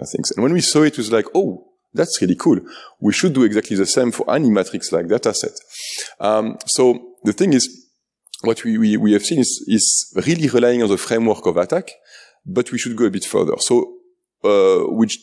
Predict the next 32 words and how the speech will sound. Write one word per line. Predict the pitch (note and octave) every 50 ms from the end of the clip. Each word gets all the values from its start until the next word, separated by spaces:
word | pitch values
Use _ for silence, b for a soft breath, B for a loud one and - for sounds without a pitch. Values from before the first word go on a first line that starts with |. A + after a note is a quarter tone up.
| - A2+
we | A2 A2
discussed | A#2 - - B2+ -
with | G#2+ -
Francesco, | - F#2+ F2 - - C3 C3+ - - E3+ E3
so | - -
we | G#2+ G2+ G2+ G2+
look | A2+ -
at | G#2+ -
his | - F2+ -
Excel | E2 - - - D3+ D3+ C#3+
table, | C#3+ - D3 C#3 C#3 C#3+ D3 C#3+ C#3+ C#3+ B B B B -
and | A2 A2+ A2
we | G#2+
say, | - - A2+
"Okay, | G2+ - - F#2+
we | G#2 G2+
just | G#2+ A2+ - -
map | A2 G2 - -
it | G#2+ -
as | F2+ E2+ E2+
a | E2
json | D2+ - B2+ C#3 C3+ B2+ A#2+ A2+
files | - - A#2 A2+ G2+ - -
into | G#2 F#2+ G#2+ G2
the | F#2
Galaxy, | F2+ E2 F#2 F2+ F2 - - - F#2+
like | F#2+ B2 D3 - -
we | E3+
do | D#3+
with | D3 B2 - - - - A2+ - - G#2
Maitre | G2 G2 - - F#2+ E2+
attack." | E2 - - - -